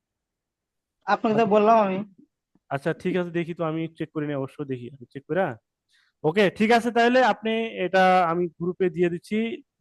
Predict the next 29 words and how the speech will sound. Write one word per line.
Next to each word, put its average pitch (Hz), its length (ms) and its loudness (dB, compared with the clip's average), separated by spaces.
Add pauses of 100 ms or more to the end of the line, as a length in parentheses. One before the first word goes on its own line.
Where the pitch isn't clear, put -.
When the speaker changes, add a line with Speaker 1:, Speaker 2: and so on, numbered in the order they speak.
(100)
Speaker 2:
ভিডিওগুলো, 175 400 0 (160)
ভিডিওগুলো 180 400 -2
কালেক্ট 160 280 -2
করেন, 208 200 2 (460)
আর 143 60 0 (100)
ভিডিও 180 260 2
দেখে 196 200 0
প্রেরণ 185 260 0
করবেন 156 260 -4
না। 117 60 -8 (340)
আমার 156 200 0
কথা 175 240 -2
একটা, 185 180 0 (680)
ভিডিও 190 240 2 (300)
দেখে 180 260 -2
প্রেরণ 190 280 2
করবেন 180 200 -2
না, 151 100 2
আপনি 180 140 -2 (240)
করবেন, 170 240 0 (100)
যেখানে 175 240 -2 (120)
বাঁচবেন, 165 400 2 (420)
সেখানে 190 380 2
দরকার 180 200 0
হলে 175 140 -2
একটু 170 200 -16
সাপোর্ট 151 300 -2
নেবেন, 127 260 -8
কিন্তু 156 160 -8